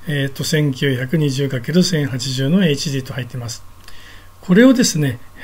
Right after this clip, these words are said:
えーと、このダヴィンチリゾルブにですね、覚え込ませます。えー、覚えてもらうと次からはですね、今のような設定をいちいちやらなくても大丈夫と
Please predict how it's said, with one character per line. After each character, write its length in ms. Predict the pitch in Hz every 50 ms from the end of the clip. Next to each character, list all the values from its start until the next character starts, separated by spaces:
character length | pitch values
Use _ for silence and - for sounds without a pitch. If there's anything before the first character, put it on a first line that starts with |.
| -
え 200 | 147 135 131 127
ー 180 | 131 - - -
と、 140 | 143 135 -
こ 140 | - 180
の 200 | 170 156 147 139 - - - - - - - - -
ダ 120 | - 143 143
ヴ 40 |
ィ 160 | 156 190 214 226 226 190
ン 20 |
チ 240 | - - 240 208 -
リ 120 | 160 170
ゾ 140 | 160 180 175
ル 120 | 170 180
ブ 120 | 165 175 175
に 100 | 165 139
で 100 | 131 117
す 120 | - -
ね、 200 | 143 135 120 117 - - - - - - - - -
覚 280 | 147 139 135 160 190 214
え 40 |
込 140 | 196 208 226
ま 140 | 220 214 190
せ 100 | - 180
ま 100 | 143 135
す。 220 | - - - - - - - - - - - - - - -
え 260 | - 151 151 147 151
ー、 80 | 147 156
覚 200 | 156 170 190 202
え 60 | 202
て 120 | 202 - 208
も 140 | 208 220
ら 80 | 220 240
う 100 | 214 190
と 180 | - - 180 -
次 320 | - - 180 185 196 190
か 140 | 196 208 208
ら 100 | 226 233
は 60 | 233
で 100 | 226 202
す 120 | - -
ね、 220 | 151 147 135 113 - - - - - - - - -
今 240 | 165 165 175 175 175
の 100 | 180 180
よ 140 | 180 180 175
う 20 |
な 120 | 180 202 190
設 220 | 190 180 156 -
定 320 | - - - 180 160 160
を 180 | 156 170 190 185
い 120 | 180 151
ち 200 | 131 - - 160
い 60 | 156 143
ち 160 | - 196 170
や 120 | 151 143
ら 80 | 143 143
な 120 | 147 139
く 80 | 127 -
て 140 | - 147 139
も 260 | 160 185 180 185 - - - -
大 180 | - 156 143 139
丈 140 | 131 143 131
夫 80 | 131
と 200 | 127 - 123 110